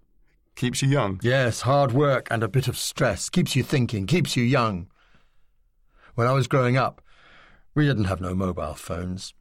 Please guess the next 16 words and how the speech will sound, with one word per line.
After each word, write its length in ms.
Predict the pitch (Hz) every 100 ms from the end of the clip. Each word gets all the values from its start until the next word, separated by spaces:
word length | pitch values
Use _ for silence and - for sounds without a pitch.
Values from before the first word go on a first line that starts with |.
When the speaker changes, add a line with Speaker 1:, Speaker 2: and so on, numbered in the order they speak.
| _
Speaker 2:
If 100 | 110
you 80 | 117
were 100 | 113
meeting 380 | 123 208 185 170
somebody, 380 | 139 143 135 127
you 120 | 120
would 120 | 113
have 180 | 117 107
to 140 | - 113
agree 560 | 98 - 156 160 151 143 - _ -
where 280 | 104 107 160
you 140 | 160
were 80 | 151
going 220 | 139 135
to 100 | 131
meet. 380 | 107 92 -